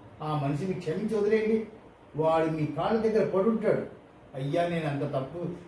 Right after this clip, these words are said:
చేసినా నన్ను క్షమించావా?" అని రెండు చేతులు ఎత్తి, ఎత్తి నమస్కారం చేస్తారండి. అంత పవర్ ఉంది క్షమాగుణంలో. అలాగే ఏదో ఒక మాయలో మునిగిపోవడమే,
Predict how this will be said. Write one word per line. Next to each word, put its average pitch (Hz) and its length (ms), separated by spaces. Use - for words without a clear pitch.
చేసినా 165 380
నన్ను 151 240
క్షమించావా?" 147 760
అని 147 340
రెండు 160 340
చేతులు 214 420
ఎత్తి, 185 360
ఎత్తి 190 200
నమస్కారం 170 420
చేస్తారండి. 120 580
అంత 170 340
పవర్ 170 440
ఉంది 139 120
క్షమాగుణంలో. 131 800
అలాగే 139 720
ఏదో 190 200
ఒక 208 380
మాయలో 170 500
మునిగిపోవడమే, 160 1080